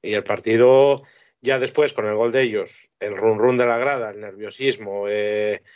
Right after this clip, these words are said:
todo un poco hizo que fuera, vamos, que no era de patio de colegio, o sea, y al final, pues, por suerte, que se ha opacado un poco por lo que ha pasado después, pero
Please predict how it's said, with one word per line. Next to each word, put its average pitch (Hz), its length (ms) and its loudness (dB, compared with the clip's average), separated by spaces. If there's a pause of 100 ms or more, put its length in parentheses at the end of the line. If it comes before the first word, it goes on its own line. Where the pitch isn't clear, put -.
(520)
todo 123 220 2
un 127 100 -2
poco 135 540 2
hizo 113 320 -2
que 101 360 0
fuera, 110 400 -2
vamos, 104 300 -2
que 101 480 -2
no 104 460 -2
era 107 200 0
de 113 120 4
patio 113 260 4
de 101 60 2
colegio, 104 320 -2
o - 20 -20
sea, 92 400 -10 (640)
y 127 140 0
al 123 100 0
final, 123 260 -2
pues, 127 200 -2
por - 200 -2
suerte, 123 480 0 (380)
que 120 480 0 (400)
se - 140 -6
ha 135 80 -2
opacado 156 320 -2
un 151 100 -8
poco 151 200 -2
por 147 120 2
lo 143 100 0
que 139 60 -4
ha 143 80 -6
pasado 135 320 -6
después, 139 380 0
pero 113 380 0